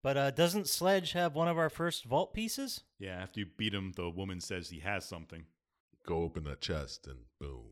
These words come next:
Speaker 2: You get a vault key part.
Speaker 1: Yeah, so the whole purpose of this game, in case it wasn't clear by Chump Slap's amazing pre-recap, is
Speaker 3: <laughs>
Speaker 1: to get the, to open the vault. And in order to open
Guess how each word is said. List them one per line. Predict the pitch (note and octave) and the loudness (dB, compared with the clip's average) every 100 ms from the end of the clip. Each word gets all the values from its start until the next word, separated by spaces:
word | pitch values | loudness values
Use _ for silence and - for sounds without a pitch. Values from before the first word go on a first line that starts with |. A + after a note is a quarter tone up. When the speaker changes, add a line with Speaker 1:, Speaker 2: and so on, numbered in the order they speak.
| - _ _ | -20 _ _
Speaker 2:
You | D#2 | -8
get | F2+ | -6
a | E2 | -6
vault | D#2 F#2 F2+ | -6 -6 -6
key | - D#2+ | -14 -16
part. | - D#2+ D#2+ _ _ - | -12 -12 -12 _ _ -6
Speaker 1:
Yeah, | A#2+ F#2 | -2 -2
so | - C#3 | 2 4
the | C#3 B2 | 6 4
whole | F3+ A3 | 2 0
purpose | - F3+ F3+ C#3+ | 4 4 4 0
of | C3 | 0
this | B2+ A2+ | 0 2
game, | B2 A#2+ A#2 B2+ | 2 4 2 0
in | A2+ | -2
case | A#2+ A#2+ A2+ | 0 0 0
it | A2 | 0
wasn't | A#2 G#2 G2 | 0 0 -2
clear | A#2 G#2+ G#2 | -2 0 0
by | G2+ G2+ G2 G2 - _ _ _ _ _ - | 0 0 0 -2 -6 _ _ _ _ _ 0
Chump | - C3 | 4 6
Slap's | - C3 A#2+ - - | 8 8 8 4 2
amazing | B2+ A#2+ A#2+ A2+ A2 | 6 6 6 4 0
pre-recap, | - A#2+ A2 A2+ B2 A#2+ B2 | 0 0 0 0 2 2 2
is | B2 A#2+ A#2 - - | 2 2 2 -2 -4
Speaker 3:
<laughs> | - | -2
Speaker 1:
to | C3 | 2
get | B2 C#3+ - | 6 4 4
the, | C3 B2 A#2 - _ _ - _ - | 4 4 2 -2 _ _ -20 _ -2
to | - | 8
open | F3+ G#3 G#3 | 10 12 10
the | |
vault. | E3 C3+ - - _ - | 10 8 8 -2 _ -2
And | B2 | 0
in | B2 | 2
order | C3 E3+ D#3 | 2 2 2
to | C#3 | 2
open | E3 F3 F#3+ F#3+ | 2 2 0 0